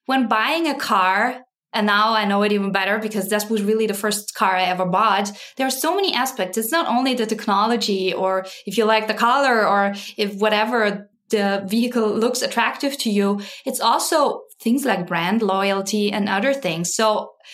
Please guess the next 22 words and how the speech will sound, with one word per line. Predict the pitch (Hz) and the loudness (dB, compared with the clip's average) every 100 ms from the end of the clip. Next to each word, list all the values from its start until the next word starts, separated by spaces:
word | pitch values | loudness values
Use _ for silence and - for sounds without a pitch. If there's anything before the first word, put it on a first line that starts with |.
| - - | -20 -6
it's | 269 233 240 | -4 0 2
nice | 240 233 277 294 | 2 2 0 -2
to | 285 | -4
see | - 269 240 | -2 0 0
so | 233 - - 269 285 | -2 -4 -2 0 2
many | 269 254 240 - | 2 2 0 0
O | 214 214 | 0 0
E | 214 | 2
Ms | 202 196 202 | 0 0 -2
now | 196 190 | -2 -2
coming | - 247 262 | 0 2 2
up | 240 226 | 2 0
with | 208 202 | -2 -2
different | 196 196 185 | -2 -2 -2
options. | 180 180 196 185 - | -2 -2 -4 -4 -2
So | 196 196 - - - | -2 -2 -10 -18 -2
there | 240 233 | 0 0
is | - 233 233 | 2 2 2
really | 214 226 220 214 220 | 2 2 2 0 -2
something | 226 214 214 202 | -2 0 0 -2
for | - - | -2 -2
everybody. | 175 180 170 165 165 | -2 -2 -2 -2 -4